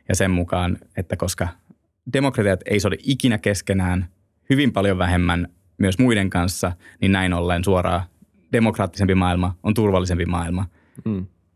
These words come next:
Speaker 1: Niin sit tää vuodesta ysiviisi alkanut, niinku, huonontuminen, se ei varsinaisesti, niinku, hyvältä näytä.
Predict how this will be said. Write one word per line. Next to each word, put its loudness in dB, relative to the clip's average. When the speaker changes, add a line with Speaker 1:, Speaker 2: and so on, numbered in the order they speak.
Speaker 1:
Niin 0
sit -2
tää 0
vuodesta 2
ysiviisi 2
alkanut, 2
niinku, 2
huonontuminen, 0
se 0
ei 2
varsinaisesti, -2
niinku, -6
hyvältä 0
näytä. -2